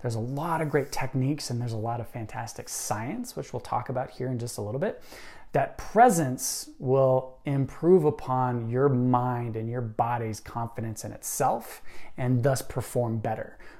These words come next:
right? So if we can get that presence as your third challenge, the third thing that you wanna work on, that's absolutely huge. And then finally, you wanna rehearse. I know you don't have much time,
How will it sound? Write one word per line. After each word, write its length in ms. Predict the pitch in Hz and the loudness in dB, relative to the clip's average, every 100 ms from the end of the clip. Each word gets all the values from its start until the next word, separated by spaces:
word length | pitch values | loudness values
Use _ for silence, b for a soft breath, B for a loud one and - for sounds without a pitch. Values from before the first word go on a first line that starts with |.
| B | B
right? 220 | 120 - B B | -2 -2 B B
So 180 | - 131 | 0 2
if 120 | 120 | 2
we 40 | |
can 120 | 151 175 | 2 4
get 180 | 180 | 4
that 160 | 190 - | 4 0
presence 560 | - - 180 123 113 - | 0 6 6 6 -2 -4
as 180 | 120 | -4
your 160 | 117 120 | -2 -4
third 720 | - - 143 135 139 135 - | -4 0 2 4 4 0 -4
challenge, 580 | - 127 117 113 113 107 | -10 -4 -2 -2 -4 -4
the 100 | 123 | -6
third 420 | 127 - 131 131 | -4 0 0 0
thing 180 | 139 127 | -2 -2
that 140 | 120 | -2
you 100 | 143 | -6
wanna 220 | 117 113 110 | -6 -6 -4
work 300 | 107 135 165 | -4 -2 -2
on, 280 | 180 208 208 B B - | -2 -4 -6 B B -8
that's 220 | 113 - | -8 -6
absolutely 400 | 113 - 117 110 | -6 -6 -6 -8
huge. 380 | - 117 107 120 | -6 -6 -4 -4
And 100 | 120 | -4
then 140 | 117 | -6
finally, 720 | - - 160 175 190 185 190 202 | -8 -8 -4 -2 0 -2 -4 -4
you 160 | 135 | -4
wanna 260 | 120 110 107 | -2 -4 -6
rehearse. 640 | 104 - 101 71 - - - B B B - | -8 -8 -12 -12 -14 -14 -16 B B B -8
I 20 | |
know 140 | 113 110 | -6 -4
you 80 | 117 | -4
don't 140 | 139 | -4
have 180 | 131 120 | -6 -4
much 240 | 123 - | -4 -4
time, 500 | - 175 180 117 110 | -8 -4 -4 -2 -4